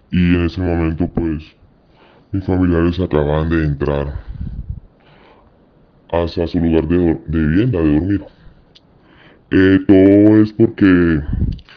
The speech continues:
he puesto dos demandas y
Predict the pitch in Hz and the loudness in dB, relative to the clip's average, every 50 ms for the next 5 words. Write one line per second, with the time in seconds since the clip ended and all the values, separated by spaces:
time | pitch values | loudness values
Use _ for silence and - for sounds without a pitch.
0 | - - - - _ _ _ _ _ - 82 92 95 92 92 - 104 101 101 - | -20 -20 -20 -20 _ _ _ _ _ 0 2 2 2 2 2 2 4 4 2 0
1 | - - 107 104 104 101 101 101 101 101 101 98 - - - - - - - - | 2 4 6 6 8 6 6 6 4 2 0 -2 -8 -14 -16 -16 -14 -12 -12 -10
2 | - 98 95 90 95 95 95 95 95 95 98 98 95 92 95 95 95 95 95 95 | -8 -4 0 2 2 4 4 4 4 4 4 4 2 0 0 0 0 0 -2 -2
3 | 92 90 90 90 90 - - _ _ _ _ _ _ _ _ _ _ _ _ _ | -2 -2 -2 -4 -4 -10 -16 _ _ _ _ _ _ _ _ _ _ _ _ _
4 | _ _ _ _ _ _ _ _ _ _ _ _ _ _ _ _ _ _ - - | _ _ _ _ _ _ _ _ _ _ _ _ _ _ _ _ _ _ -10 -4
5 | 87 90 92 90 90 90 90 90 87 87 85 85 | -2 0 2 2 2 2 2 0 0 -2 -2 -4